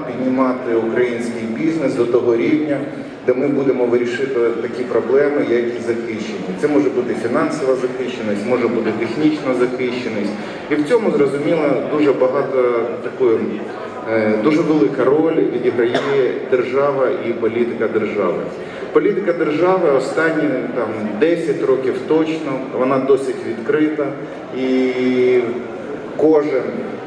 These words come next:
з працівників Міністерства аграрної політики, кожен з працівників Міністерства інфраструктури докладав зусиль для того, щоб, е, поліпшити ситуацію, яка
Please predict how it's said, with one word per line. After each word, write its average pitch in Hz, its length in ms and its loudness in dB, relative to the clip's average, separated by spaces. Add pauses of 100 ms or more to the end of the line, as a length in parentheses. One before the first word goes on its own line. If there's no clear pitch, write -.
(160)
з 113 120 -4
працівників 143 1000 0
Міністерства 131 600 2
аграрної 131 520 2
політики, 117 540 0
кожен 139 240 4 (400)
з - 40 -10
працівників 123 680 -2 (260)
Міністерства 120 520 0
інфраструктури 127 840 0 (340)
докладав 139 640 2
зусиль 156 420 0 (200)
для 123 80 4
того, 131 300 4
щоб, 131 220 0 (180)
е, 113 300 4 (120)
поліпшити 117 560 -2
ситуацію, 127 760 0 (420)
яка 135 540 2